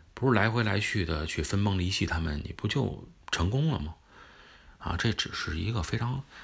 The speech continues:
肤浅的、表面的一个看法，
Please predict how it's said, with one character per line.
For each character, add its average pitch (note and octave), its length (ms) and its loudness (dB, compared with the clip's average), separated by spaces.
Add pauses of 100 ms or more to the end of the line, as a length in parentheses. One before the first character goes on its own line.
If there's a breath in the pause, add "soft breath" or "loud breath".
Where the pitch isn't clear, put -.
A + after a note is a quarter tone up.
肤 - 300 2
浅 - 240 0
的、 - 80 -8
表 - 300 -10
面 A#2 280 2
的 C2+ 60 -6
一 C2+ 120 -6
个 C2+ 120 -6
看 - 240 -4
法， - 300 -10